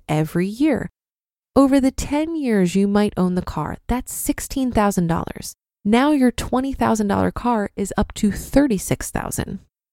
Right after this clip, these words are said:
But that's really still understating things. We haven't even considered what those annual sixteen hundred dollar chunks could have been earning themselves, and what those earnings could have been earning,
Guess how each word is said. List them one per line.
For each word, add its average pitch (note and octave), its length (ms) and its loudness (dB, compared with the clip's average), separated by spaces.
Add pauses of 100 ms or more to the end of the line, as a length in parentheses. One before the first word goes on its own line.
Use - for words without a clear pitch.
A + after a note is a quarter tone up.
(200)
But - 160 4
that's - 340 -4
really G#3+ 500 0
still - 420 0
understating F#3 680 2
things. - 380 -10 (240)
We C4+ 140 0
haven't C#4+ 300 -2
even C4 220 -2
considered A3+ 560 0
what G3+ 120 0
those F#3+ 180 2 (100)
annual G#3+ 540 4
sixteen - 560 -2
hundred G3 240 2
dollar F3+ 240 2
chunks - 540 -2
could - 300 0
have B3+ 160 6
been F#3 140 0
earning F3+ 300 2
themselves, - 680 -2 (520)
and A#3+ 200 6
what C4 240 4
those C#4 440 4
earnings D#3 420 -2
could - 200 -2
have D3+ 220 0
been - 180 0
earning, - 460 -4